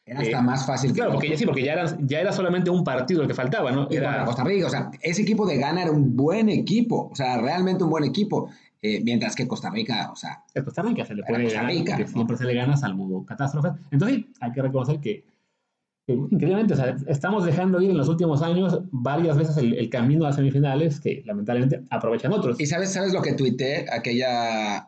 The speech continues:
Speaker 1: aquella de, en ese partido?
Speaker 2: ¿Qué dijiste?
Speaker 1: "¿Por qué siempre nos tiene que pasar a nosotros?". <laughs> Eso tuiteé. Y bueno, y el camino a semifinales que dejamos ir, alguien me decía en Twitter, porque cuando puse lo de Peiro,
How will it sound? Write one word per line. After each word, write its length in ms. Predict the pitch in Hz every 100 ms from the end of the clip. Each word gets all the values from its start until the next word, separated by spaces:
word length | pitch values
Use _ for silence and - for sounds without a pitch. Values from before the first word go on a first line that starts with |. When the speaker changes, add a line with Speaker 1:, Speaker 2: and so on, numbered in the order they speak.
| 101
Speaker 1:
aquella 380 | 104 113 117 107
de, 380 | 101 107 101 90 -
en 140 | 104
ese 160 | 110 117
partido? 480 | 98 113 120 190 202 - _ _ _ _ _ -
Speaker 2:
¿Qué 80 |
dijiste? 360 | 107 107 - - _ _ _ _ _
Speaker 1:
"¿Por 220 | 135 139 135
qué 120 | 160
siempre 420 | 165 165 170 156
nos 120 | 127
tiene 200 | 143 151
que 120 | 135 196
pasar 340 | - 160 190
a 20 |
nosotros?". 400 | 208 196 214 196
<laughs> 1160 | 196 165 214 233 226 233 208 190 190 160 - 196
Eso 360 | 214 226 233 220
tuiteé. 1080 | 185 185 208 185 220 202 196 - - - - - 240 254 247 - - 170
Y 60 |
bueno, 240 | 214 254 170
y 60 | 147
el 120 | 147
camino 260 | 160 190 220
a 40 |
semifinales 520 | 196 180 185 190 190
que 80 | 160
dejamos 280 | 135 165 160
ir, 80 | 160
alguien 180 | 170 170
me 80 | 156
decía 240 | 143 156
en 80 | 156
Twitter, 420 | 160 147 120 - 110
porque 300 | 98 98 95
cuando 200 | 98 95
puse 180 | 123
lo 60 | 120
de 40 | 110
Peiro, 380 | 123 123 123